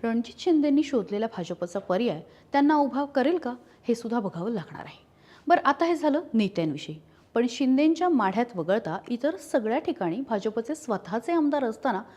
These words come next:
भाजप या नेत्यांची आयात का करतंय? उत्तर अगदी सोपं आहे, ते म्हणजे स्थानिक स्वराज्य संस्थांच्या निवडणुका बघून.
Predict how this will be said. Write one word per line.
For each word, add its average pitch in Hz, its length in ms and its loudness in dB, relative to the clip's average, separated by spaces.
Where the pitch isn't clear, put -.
भाजप 277 340 2
या 320 80 4
नेत्यांची 311 420 0
आयात 254 240 4
का 302 80 2
करतंय? 233 340 -4
उत्तर - 340 -2
अगदी 185 240 -4
सोपं - 300 -8
आहे, - 240 -20
ते 269 60 2
म्हणजे 226 300 -2
स्थानिक 247 520 -6
स्वराज्य 165 440 -4
संस्थांच्या 185 520 -4
निवडणुका 185 500 2
बघून. - 260 -12